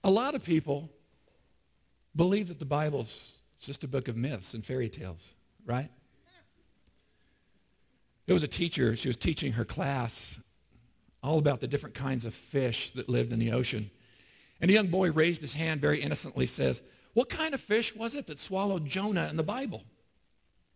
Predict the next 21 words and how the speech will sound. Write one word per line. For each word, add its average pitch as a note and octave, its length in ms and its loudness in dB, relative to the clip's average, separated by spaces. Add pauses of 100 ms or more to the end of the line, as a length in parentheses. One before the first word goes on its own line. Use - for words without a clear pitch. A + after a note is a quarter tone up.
(1400)
And D3 100 0
the D#3+ 60 4
teacher F#3 340 0
laughed, C#3 680 0
and A#2+ 100 -4
she C#3+ 140 -8
said, C3+ 380 -6
"Honey, G3 280 0 (260)
the G3+ 80 -6
story A3+ 340 0
of B2+ 100 -2
Jonah A#2+ 420 -2
is A#2+ 160 -8
not A2 180 -4
a G#2 60 -14
true - 160 -6
story. F2+ 400 -10
It's D#3 140 -14
a D#3 40 -10
fairy F3 300 -10
tale." - 300 -18